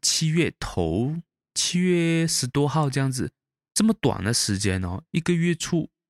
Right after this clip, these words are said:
这样子我就瘦了五公斤，我就瘦了五公斤。那个时候我是从七十九，哎，不是七十九，不了，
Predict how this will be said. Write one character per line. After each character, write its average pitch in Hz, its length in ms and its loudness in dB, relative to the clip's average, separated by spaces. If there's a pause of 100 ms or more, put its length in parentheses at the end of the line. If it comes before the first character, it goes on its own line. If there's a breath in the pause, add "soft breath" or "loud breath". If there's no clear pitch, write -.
(460)
这 - 100 0
样 160 140 2
子 117 140 -6
我 92 120 -4
就 120 120 -4
瘦 127 260 -2
了 107 160 -2 (140)
五 98 260 2
公 92 300 0
斤， 82 280 -4 (280)
我 113 80 -4
就 127 100 2
瘦 131 180 2
了 113 80 2
五 98 80 -2
公 98 200 -2
斤。 101 120 0
那 131 60 0
个 151 80 0
时 131 80 -2
候 117 80 2
我 104 80 0
是 120 140 -4
从 117 260 -2
七 - 160 -2
十 123 320 -2
九， - 380 -4 (380)
哎， - 80 2
不 147 100 -2
是 151 120 -2 (120)
七 - 180 -2
十 101 80 -4
九， 95 120 -4
不 101 120 -6
了， 90 140 -6